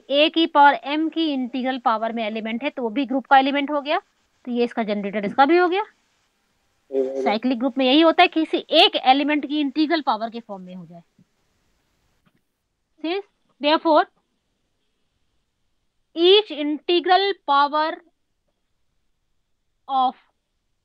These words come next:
Speaker 1: A will be some integral power of A की पावर m। Each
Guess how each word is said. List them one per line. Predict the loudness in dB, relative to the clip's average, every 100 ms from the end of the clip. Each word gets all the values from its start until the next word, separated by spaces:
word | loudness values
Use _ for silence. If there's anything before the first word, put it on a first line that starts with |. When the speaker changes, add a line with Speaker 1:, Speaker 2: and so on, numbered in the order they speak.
| _ _ _ _ _ _ _ _ _ _ _ _ _ _ _ _ _ _ _ _ -10
Speaker 1:
A | -4 -2 -2 -4 _ _ _ _ _ _ _ _ _ _ _ _
will | -4 -2 0
be | -2 -4 0
some | 2 2
integral | 0 -2 -2 -2 0 2 2 2 2 2 6
power | 6 6 4 2
of | 0 -2
A | -6 -8 -6
की | -8 -2
पावर | -2 0 -2 -2 -6
m। | -6 _ _ _ _ _ _ _ _ _ _ _ _ _ _ _ _ _ _ _ _ _ _ _
Each | 2 4 2